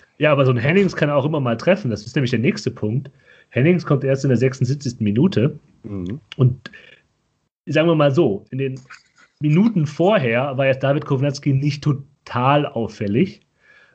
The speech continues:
Speaker 1: Ähm, ich hätte mit diesem Re-, also ich hätte diesen Wechsel gerne früher gesehen. Nicht,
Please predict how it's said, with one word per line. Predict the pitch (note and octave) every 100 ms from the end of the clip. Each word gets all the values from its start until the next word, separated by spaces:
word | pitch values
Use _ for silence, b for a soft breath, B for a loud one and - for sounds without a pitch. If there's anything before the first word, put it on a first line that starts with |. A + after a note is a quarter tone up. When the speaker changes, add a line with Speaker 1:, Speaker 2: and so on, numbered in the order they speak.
| b
Speaker 1:
Ähm, | B2 A#2+ B2
ich | D3+
hätte | G#3 G#3+
mit | D3+
diesem | D#3 D3+
Re-, | C3 E3+ D3
also | A#2+
ich | C#3+
hätte | G#3+
diesen | F3+ D#3
Wechsel | E3 E3+ E3
gerne | C#3+ C#3+
früher | C3+ - E3+ B2
gesehen. | G#2 G#2 G#2+
Nicht, | D3 A#3 -